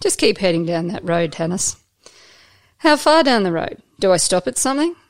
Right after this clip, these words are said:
Am I going to arrive anywhere? Or am I just going in circles around and round the property to keep me out of the way?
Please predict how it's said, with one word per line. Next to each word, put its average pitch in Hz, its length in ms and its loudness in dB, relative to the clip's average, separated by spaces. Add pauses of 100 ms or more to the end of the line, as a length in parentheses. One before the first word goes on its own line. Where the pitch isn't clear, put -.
Am 294 120 2
I 294 40 4
going 294 200 4
to 285 80 4
arrive 254 380 4
anywhere? 185 600 -4
Or - 100 -4
am 269 100 4
I 269 60 4
just 285 220 -2
going 247 240 0
in 214 100 -2
circles 185 420 0
around 196 340 2
and 202 100 0
round 180 200 0
the 170 40 -4
property - 420 -6
to 170 80 -8
keep - 220 -8
me 175 160 -4
out - 140 -6
of 170 80 -8
the 196 80 -6
way? 190 360 -4